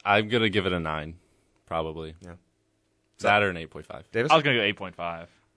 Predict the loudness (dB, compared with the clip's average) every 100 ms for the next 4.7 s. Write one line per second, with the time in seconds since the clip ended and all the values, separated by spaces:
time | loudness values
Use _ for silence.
0 | -2 2 6 6 8 6 2 -4 -20 -6
1 | 0 2 2 2 2 4 2 2 2 4
2 | 4 4 4 4 4 2 2 2 4 4
3 | 4 4 2 2 2 0 2 0 -2 -4
4 | -2 -2 -2 -2 0 -2